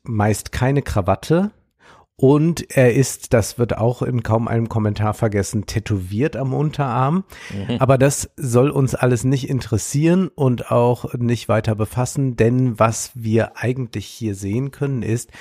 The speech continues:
Speaker 1: es hat sich ein linker Kandidat durchgesetzt. Wir werden jetzt gleich noch sehen, wie links, denn da werden natürlich auch sofort wieder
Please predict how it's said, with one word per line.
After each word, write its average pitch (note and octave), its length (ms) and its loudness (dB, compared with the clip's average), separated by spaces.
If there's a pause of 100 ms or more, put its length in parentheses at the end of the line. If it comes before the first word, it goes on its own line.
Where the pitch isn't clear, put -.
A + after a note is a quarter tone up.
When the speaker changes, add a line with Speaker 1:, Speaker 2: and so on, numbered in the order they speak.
(260)
Speaker 1:
es G#2+ 240 0
hat C#3+ 200 0
sich - 380 -2
ein C#3+ 480 2 (300)
linker D#3 640 2
Kandidat A#2+ 920 0
durchgesetzt. B2+ 960 0
Wir A2+ 420 -2
werden B2+ 180 2
jetzt A#2 160 0
gleich A#2 180 0
noch A2 100 0
sehen, A#2 300 2
wie C3+ 340 -2
links, C#3 640 2
denn A2 400 2
da G#2 160 0
werden A2+ 240 0
natürlich A2 600 0
auch G#2+ 440 0
sofort A#2 760 0
wieder G#2+ 420 4